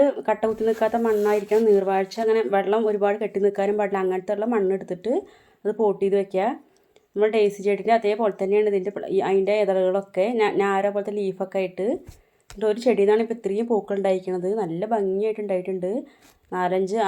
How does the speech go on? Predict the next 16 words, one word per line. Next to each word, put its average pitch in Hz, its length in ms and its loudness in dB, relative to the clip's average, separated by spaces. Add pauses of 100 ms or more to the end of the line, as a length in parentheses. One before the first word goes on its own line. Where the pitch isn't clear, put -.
അഞ്ചാറ് 190 460 0
തണ്ട് 196 260 0
വന്നിട്ട് 208 220 0
അതിലൊക്കെ 196 340 -2
ഫ്ലവർ 190 280 0
വന്നു. 180 260 -2 (2000)
ഇതിൻ്റെ 208 240 6
മൊട്ട് 247 280 2
കാണാൻ 247 280 4
നല്ല 196 240 0 (120)
ഭംഗിയാണ്. 214 440 4 (100)
മൊട്ടാണ് 226 360 0 (100)
ആദ്യം 208 160 0
ഇങ്ങനെ 226 160 0 (120)
നിൽക്കുമ്പോൾ 214 340 0 (120)
ശരിക്ക് 208 400 -2